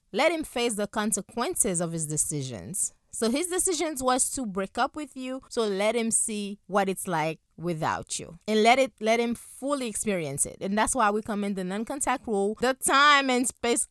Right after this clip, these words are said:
away from you will naturally make him miss you. Trust me, girl.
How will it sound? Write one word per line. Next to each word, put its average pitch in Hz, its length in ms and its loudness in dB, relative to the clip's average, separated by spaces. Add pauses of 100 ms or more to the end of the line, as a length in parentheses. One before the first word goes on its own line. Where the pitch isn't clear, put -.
(100)
away 208 520 2
from 285 280 -4
you 285 240 -2
will 226 280 2
naturally 202 760 0
make 180 240 -2
him 175 220 -2
miss 160 280 -4
you. 151 360 -10
Trust 190 680 0
me, 190 180 -4
girl. 160 540 -6